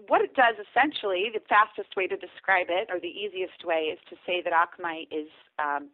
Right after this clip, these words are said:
like the FedEx of the internet, or it was the FedEx of the internet when Danny Lewin and Tom Layton, co-founders, created it back in the mid nineties. Akamai basically provides, uh,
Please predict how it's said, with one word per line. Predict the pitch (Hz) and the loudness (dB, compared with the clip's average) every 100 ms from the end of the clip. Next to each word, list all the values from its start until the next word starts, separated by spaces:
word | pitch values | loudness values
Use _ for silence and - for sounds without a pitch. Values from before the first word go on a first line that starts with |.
| 165 | -6
like | 160 | -6
the | - 180 | -6 -4
FedEx | 160 135 - - 180 | -2 -2 -4 -8 -10
of | |
the | 160 | -8
internet, | 196 - 190 120 131 | -8 -6 -6 -4 -2
or | 165 | -4
it | 196 | 2
was | 240 226 - - | 4 4 2 -12
the | 165 | -6
FedEx | 180 147 143 _ | 0 0 0 _
of | 143 | -14
the | 160 | -10
internet | 156 - 165 147 | -10 -8 -6 -6
when | 156 151 - - - - - | -10 -14 -20 -20 -20 -20 0
Danny | 214 202 185 | 2 2 2
Lewin | 185 180 | 2 2
and | 165 - | -4 -2
Tom | 175 170 | -2 -2
Layton, | 165 151 170 160 | -4 -6 -10 -8
co-founders, | 175 165 175 160 160 160 - | -8 -6 -4 -2 -2 -6 -8
created | 185 202 190 | -8 -4 -2
it | 165 - | 0 0
back | 160 160 - - | 0 -2 -4 -10
in | 160 151 | -10 -10
the | 160 | -12
mid | 151 139 | -10 -8
nineties. | 160 160 165 - - - _ - - - - - _ _ _ - | -4 -4 -6 -12 -16 -20 _ -20 -20 -20 -20 -20 _ _ _ 4
Akamai | 277 339 269 226 220 233 - - - | 4 4 6 6 4 0 -10 -16 2
basically | 269 294 - 247 | 2 2 -4 -6
provides, | - - 226 208 196 202 240 - - - - - | -6 -4 0 4 6 4 0 -8 -12 -8 -8 -2
uh, | 180 170 | 2 2